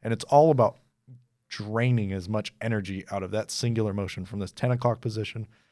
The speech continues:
to that two o'clock position. You want to pull that, um, that cord as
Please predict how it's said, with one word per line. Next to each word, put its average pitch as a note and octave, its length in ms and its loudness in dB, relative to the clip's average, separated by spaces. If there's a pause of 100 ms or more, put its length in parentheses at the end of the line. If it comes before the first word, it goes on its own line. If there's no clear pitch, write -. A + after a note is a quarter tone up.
(140)
to A2+ 100 -6
that G2 220 -2
two A#2+ 260 0
o'clock F#2 340 -6
position. G2+ 480 -10
You A2 80 -4
want A2+ 200 -2 (420)
to G2+ 200 0 (480)
pull C#3+ 260 4
that, A#2+ 340 2
um, - 300 -12 (680)
that G#2 220 -6
cord G2 440 2 (560)
as F#2+ 320 -2